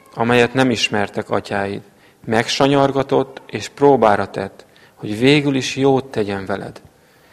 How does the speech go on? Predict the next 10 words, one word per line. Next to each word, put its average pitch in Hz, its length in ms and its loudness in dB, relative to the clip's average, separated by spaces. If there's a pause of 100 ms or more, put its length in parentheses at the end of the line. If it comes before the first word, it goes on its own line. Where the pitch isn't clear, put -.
(320)
Ne 151 140 2
gondolkodj 117 560 2
tehát 104 380 0
így, 104 400 -6
„Az - 180 -10
én 135 300 4
erőm 117 360 2
és 107 140 -2
hatalmas 113 520 0
kezem 107 420 -2